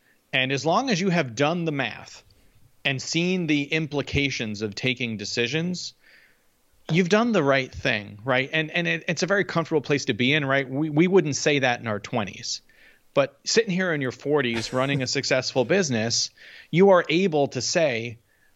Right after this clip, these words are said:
"I am gonna choose to take this money and not, I'm not gonna dollar cost average this lump sum across my portfolio. I'm gonna pay off the mortgage 'cause I have X thousand dollars left." And for me, that's a sensible decision because I know it's not gonna derail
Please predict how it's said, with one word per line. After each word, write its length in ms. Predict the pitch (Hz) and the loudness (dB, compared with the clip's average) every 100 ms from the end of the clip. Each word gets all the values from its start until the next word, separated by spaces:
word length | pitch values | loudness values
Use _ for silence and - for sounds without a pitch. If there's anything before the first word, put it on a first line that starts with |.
| - | -2
"I 120 | 151 | 0
am 160 | 202 185 | 2 0
gonna 180 | 170 131 | 0 -2
choose 800 | - - 185 123 101 101 - - _ _ - | -2 0 0 -2 -4 -10 -12 -16 _ _ -4
to 140 | 143 | -2
take 380 | 127 - 151 - | 0 0 -2 -2
this 240 | 123 127 135 | -4 -4 -2
money 520 | 123 113 101 101 - _ _ - | -2 -2 -2 -8 -14 _ _ -6
and 140 | 135 | -2
not, 320 | 160 190 - - | 0 0 -2 -4
I'm 100 | 175 | 0
not 140 | 175 | 0
gonna 100 | 170 | 0
dollar 300 | 139 147 139 | 2 2 2
cost 280 | - 135 120 | 0 -2 0
average 300 | 131 120 113 | -2 -2 -2
this 220 | 120 196 - | 0 0 0
lump 220 | 113 110 | -4 -4
sum 440 | - 110 104 110 104 _ - | -4 -2 -2 -4 -10 _ -8
across 420 | 123 143 113 - | -2 2 0 0
my 180 | 120 110 | -2 -2
portfolio. 600 | - 127 - 113 117 117 147 | 0 -2 2 4 4 4 0
I'm 160 | 156 | 0
gonna 180 | 151 139 | 0 0
pay 140 | - | 0
off 200 | 127 113 | 0 0
the 80 | 123 | -4
mortgage 460 | 113 110 90 98 - | -2 -2 -2 -4 -2
'cause 160 | 117 | -2
I 80 | 113 | 2
have 120 | 110 127 | 0 0
X 240 | 127 - | -6 -4
thousand 300 | 120 113 110 | -2 -2 -2
dollars 360 | 107 101 101 104 | -2 0 -2 -2
left." 180 | 98 | -2
And 140 | 139 127 | -2 0
for 100 | 143 | 2
me, 200 | 151 156 | 4 4
that's 200 | 135 - | 2 -2
a 60 | |
sensible 460 | 117 135 123 113 110 | -4 -4 -4 -4 -4
decision 480 | 107 - 110 110 104 - - - | -4 -2 0 -2 -6 -12 -20 -6
because 260 | 139 143 139 | -2 -2 0
I 140 | 156 | 0
know 200 | 147 156 | 2 2
it's 100 | 147 | 2
not 160 | 147 - | -2 -2
gonna 160 | 123 | -4
derail 760 | 110 127 107 120 120 120 104 | -2 -2 0 2 4 2 0